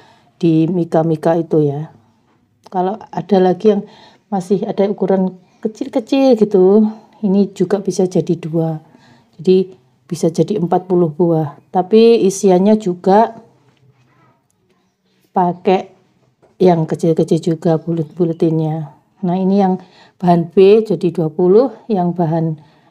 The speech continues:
A dua puluh. Jadi lalu kita seperti ini. Bahan, bahan A kita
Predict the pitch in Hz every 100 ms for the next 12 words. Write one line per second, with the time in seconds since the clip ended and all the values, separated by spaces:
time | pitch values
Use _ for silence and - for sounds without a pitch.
0 | - 190 208 208 165 180 165 160 160 175
1 | 175 185 190 _ _ _ _ _ _ 190
2 | 180 180 208 233 - _ _ _ - 208
3 | 208 180 185 208 - _ _ _ _ _
4 | _ - 185 185 220 175 165 - _ _
5 | _ _ _ _ _ _ _ _ _ _
6 | _ _ _ _ _ _ _ _ _ _
7 | _ _ _ _ _ _ _ _ _ _
8 | _ - 170 156 160 180 - _ _ _
9 | _ _ - 180 175 175 190 202 214 214
10 | 202 180